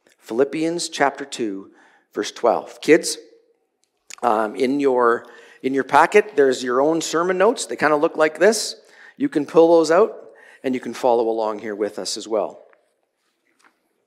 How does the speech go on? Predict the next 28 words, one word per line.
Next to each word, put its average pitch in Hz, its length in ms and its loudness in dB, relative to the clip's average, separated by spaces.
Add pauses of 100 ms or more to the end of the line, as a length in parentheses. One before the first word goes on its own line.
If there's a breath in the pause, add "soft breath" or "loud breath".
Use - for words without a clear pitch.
(1500 loud breath)
Little 190 180 10
parentheses 165 600 0
here. 185 420 2 (320 loud breath)
Uh, 160 100 8
for 160 140 2
those 185 220 6
of 202 60 -2
you 202 120 2
who 196 120 4
noticed 180 420 4
that 175 220 6
we're 160 160 4
not, 175 480 4 (280 loud breath)
that 160 160 6
we're 160 120 4
actually 156 320 4
skipping 170 640 0
Philippians 165 720 0
chapter 156 320 2
two, 170 280 -2
one 160 260 2
to 156 100 -8
thir-, 147 420 -2
one 160 200 0
to 151 180 2
eleven, 139 600 4 (480 soft breath)
that's 170 260 4
true, 180 380 2